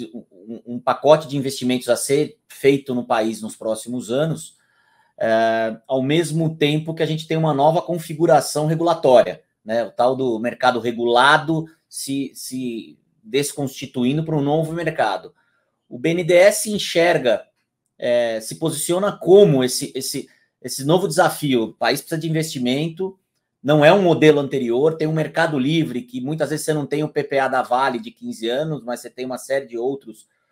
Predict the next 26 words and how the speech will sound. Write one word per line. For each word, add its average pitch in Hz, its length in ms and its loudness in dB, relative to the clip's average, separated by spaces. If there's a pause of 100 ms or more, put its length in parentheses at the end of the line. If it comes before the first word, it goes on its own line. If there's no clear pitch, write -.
(300)
P 127 100 -4
P 123 200 -2
As. 139 520 -2 (420)
É, 120 760 0 (180)
como 147 160 -8
é 190 80 -4
que - 100 -14
tá 175 420 4
a, 127 400 -8
a - 20 -4
visão 135 360 -6
do 151 80 -6
B 147 80 -6
N 139 120 -8
D 131 80 -6
E 135 40 0
S 135 300 -6
hoje 139 300 -2
com 139 100 -14
relação 139 360 -6
a - 20 -6
essa 135 180 -8
mudança 139 560 -4
no 135 80 -10
setor 123 300 -12
elétrico? 110 520 -8